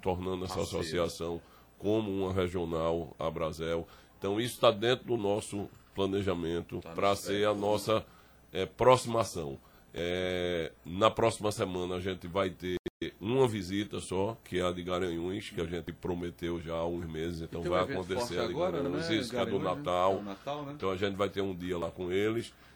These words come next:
Speaker 1: E na sequência a gente vai fazer todas essas outras cidades. É, é a nossa meta,
Speaker 2: Uhum.
Speaker 1: é exatamente essa integração pra gente levar um selo de qualidade, pra
Speaker 2: Perfeito.
Speaker 1: gente levar uma padronização de operação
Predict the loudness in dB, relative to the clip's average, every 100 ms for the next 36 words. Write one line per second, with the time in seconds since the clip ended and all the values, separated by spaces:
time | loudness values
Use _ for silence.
0 | -18 -8 -4 -2 0 4 4 4 0 2
1 | -2 0 -2 -2 -2 -2 -2 0 -2 -4
2 | -4 -4 -2 -2 -4 -4 -4 -4 -6 -4
3 | -4 -6 -14 -16 -10 -8 -2 0 -2 -4
4 | -2 2 2 0 2 4 4 4 0 0
5 | -6 -4 -6 -2 -4 -4 -18 -16 -12 -4
6 | -2 0 0 0 -4 -6 -6 -6 -8 -4
7 | -4 -2 -4 -4 -4 -4 -4 -4 -2 -2
8 | -2 -2 0 0 -2 -4 -2 0 0 -2
9 | -2 -2 -2 -2 -2 0 -2 -4 -4 -2
10 | -2 -4 -4 -4 -2 -2 -2 2 4 4
11 | 0 0 0 0 -2 -2 -2 -4 -2 -4
12 | -4 -8 -10